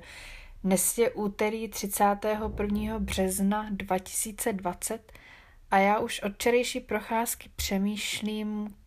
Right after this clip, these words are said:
kam se spolu dnes vypravíme.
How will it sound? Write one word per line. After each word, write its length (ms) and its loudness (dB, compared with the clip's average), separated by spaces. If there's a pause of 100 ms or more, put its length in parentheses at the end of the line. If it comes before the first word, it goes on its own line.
(100)
kam 480 2
se 360 -2
spolu 600 0
dnes 400 -2
vypravíme. 720 -2